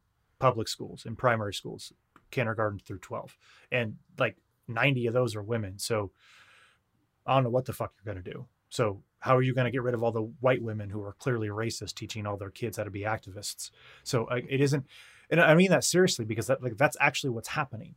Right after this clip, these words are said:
And there are gonna be pockets, probably large ones, maybe even in the Midwest, where you see a little bit less of this stuff, I think. But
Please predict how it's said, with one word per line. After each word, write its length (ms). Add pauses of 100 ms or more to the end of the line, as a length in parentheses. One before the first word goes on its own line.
(360)
And 480 (840)
there 200
are 320
gonna 140
be 100
pockets, 600 (120)
probably 360
large 300
ones, 180
maybe 200
even 140
in 100
the 80
Midwest, 520
where 160
you 240
see 160
a 80
little 140
bit 100
less 200
of 60
this 100
stuff, 180
I 60
think. 280
But 160